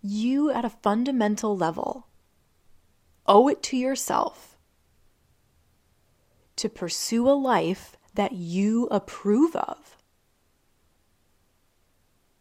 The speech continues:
I don't know if that sounds simplistic. To me, that hit me.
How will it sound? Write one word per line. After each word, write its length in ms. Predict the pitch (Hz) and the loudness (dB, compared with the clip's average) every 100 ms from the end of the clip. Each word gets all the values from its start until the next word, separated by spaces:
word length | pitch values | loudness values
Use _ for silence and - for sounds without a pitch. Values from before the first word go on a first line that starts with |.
| _ _ _ _ _ _ _ _ _ _ _ _ _ _ _ _ - | _ _ _ _ _ _ _ _ _ _ _ _ _ _ _ _ 2
I 100 | 302 | 4
don't 120 | 349 | 4
know 140 | 285 | 2
if 100 | 262 | 2
that 180 | 226 - | 0 -2
sounds 480 | - 190 185 175 - _ | -2 0 -2 -6 -12 _
simplistic. 1000 | - - 180 - 180 - - - - - _ _ _ _ - | -10 -6 -6 -6 -8 -8 -16 -16 -18 -20 _ _ _ _ -4
To 160 | 240 | 2
me, 520 | 226 208 185 254 381 415 _ _ _ _ | 4 2 0 -2 -6 -16 _ _ _ _
that 460 | 175 170 202 269 - _ | -8 -2 -2 -2 -6 _
hit 420 | _ - 220 - - | _ -4 -4 -4 -12
me. 280 | - - | -18 -20